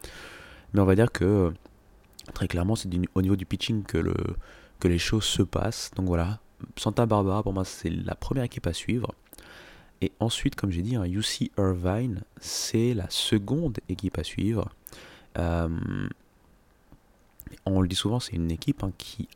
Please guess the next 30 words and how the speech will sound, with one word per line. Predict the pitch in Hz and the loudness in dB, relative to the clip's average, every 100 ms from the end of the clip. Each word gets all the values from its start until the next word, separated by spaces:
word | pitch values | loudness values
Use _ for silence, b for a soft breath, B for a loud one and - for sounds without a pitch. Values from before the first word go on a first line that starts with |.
| _ | _
a, | 113 127 127 98 | 2 4 4 2
euh, | 85 87 85 | 0 -2 -6
souvent | - - 104 117 | -4 -2 0 2
eu | 117 | 2
des, | 87 82 | 0 0
des, | 87 | -4
des, | - - | -4 -2
des | 87 | -2
belles | 87 107 113 90 | 2 4 4 2
générations, | 82 87 90 85 - | 0 -2 -2 -2 -4
des | 120 | -4
belles | 85 92 | 0 0
promotions | - - 120 117 117 - - 127 | 6 8 8 6 2 0 -2 -2
pour | - - | -2 -4
aller | 87 | -2
assez | 87 - | -2 -2
loin | 101 107 | 0 0
au | |
tournoi | 95 87 | 0 0
national, | 85 85 107 101 - B B B - | 0 0 0 -2 -4 B B B -2
même | 90 | 0
s'ils | - 95 | 0 0
n'ont | 87 90 | -2 2
pas | - | 6
remporté | 120 101 98 - | 6 6 2 2
le | 82 | -2
titre, | - 135 - | -2 -4 -2
hein, | 113 87 | 0 0
de | 82 82 | 0 -2
mémoire. | 85 85 87 113 123 139 | 0 -2 0 2 0 -2